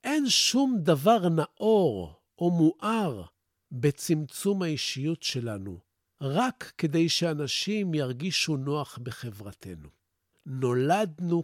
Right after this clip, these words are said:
כדי לממש את הקסם האלוהי הגדול בנו, הוא לא גלום רק בחלק מאיתנו. כל אחד מאיתנו נושא את הקסם הזה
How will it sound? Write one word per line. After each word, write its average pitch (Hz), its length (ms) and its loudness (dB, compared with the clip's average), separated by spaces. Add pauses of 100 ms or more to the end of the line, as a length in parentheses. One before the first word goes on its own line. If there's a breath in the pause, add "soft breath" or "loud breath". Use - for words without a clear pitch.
כדי 139 300 -2
לממש 120 640 -4
את - 160 -6
הקסם 190 760 -2
האלוהי 127 500 -4
הגדול 135 600 -2
בנו, 147 500 -2 (380)
הוא 156 160 8
לא 196 260 10
גלום 202 380 4
רק 175 260 0
בחלק 147 640 0
מאיתנו. 85 680 -12 (460)
כל 277 360 6
אחד 247 460 2 (140)
מאיתנו 165 880 2 (420)
נושא 170 580 0
את - 180 -4
הקסם 160 640 -2
הזה 120 420 -6